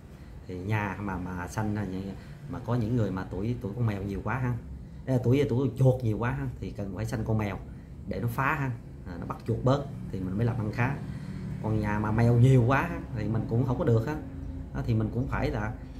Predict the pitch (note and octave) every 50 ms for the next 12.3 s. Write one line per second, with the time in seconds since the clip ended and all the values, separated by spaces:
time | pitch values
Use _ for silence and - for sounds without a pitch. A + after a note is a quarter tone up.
0 | - - F#2+ G2 G2 - C3+ B2+ B2 B2 B2+ C3 A#2 A#2+ C3+ C3 D#3 F3 E3 D3
1 | C#3+ C#3 C3 - - - - D3+ B2 G#2+ G#2+ G#2 A#2+ B2 - C3+ C#3+ E3+ F3 A2+
2 | G2+ G2 F#2+ F#2 G2 A2 A2 F2+ F2 E2 - G#2 G#2+ A2 - G#2+ A2+ A#2 - B2+
3 | C3+ D#3 D3+ A2+ G#2+ A#2 C3 C3+ - - - - - - - - - - A2+ B2
4 | C3 G#2+ F#2+ G2+ G2 G2+ G#2+ A#2 A#2 - - - - G#2+ G#2+ G#2 G2+ F#2+ F#2+ G2
5 | F#2 F2+ F#2+ G2+ B2 A#2+ C3 A#2+ G2+ G2 G2 F#2 F#2 A#2 - - - - G#2 A2+
6 | A#2 A#2 C3 C3 B2+ A#2+ G2 F2+ F2 - - B2 G#2+ G2 - - - - - -
7 | - - A2 A2 - - - A2 A2+ C3 C#3+ G#2 - - - - - A#2 A2+ A#2
8 | B2 C3 C3+ - - - - - B2+ B2+ A#2 A#2 - - - - - - - -
9 | - - - - - - G#2 G2+ - G#2 G2+ - A2 G#2 G#2+ A#2 G#2+ G2+ - A2+
10 | G2 F#2+ F#2 G2 G2 F#2+ G2 G#2 A2 G#2 - - G2 F2+ F#2+ - B2+ B2 A2 F#2+
11 | F2+ F2+ - A2 G#2+ A#2 C3 B2 G#2 F#2 F#2 F#2 - G#2+ G#2 G#2 G2+ G2 G2 F#2
12 | F2+ - - A2 A#2 A#2+